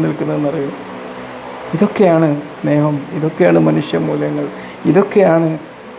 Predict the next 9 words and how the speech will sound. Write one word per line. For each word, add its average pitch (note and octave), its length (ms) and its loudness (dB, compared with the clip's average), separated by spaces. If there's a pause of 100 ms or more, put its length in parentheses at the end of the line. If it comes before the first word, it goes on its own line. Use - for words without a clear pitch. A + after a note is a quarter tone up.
യഥാർത്ഥ D#3+ 500 0 (120)
മനുഷ്യർക്കിടയിലുള്ള D#3 880 0 (320)
സ്റ്റോറികൾ. D3 500 2 (800)
അല്ലാതെ D#3 360 4
എവിടെയെങ്കിലും E3 520 2
നടക്കുന്ന, D#3 380 0 (440)
എന്തിൻ്റെങ്കിലുമൊക്കെ F3 840 4
പേരിൽ E3 220 2 (100)
നടക്കുന്ന D#3 380 -2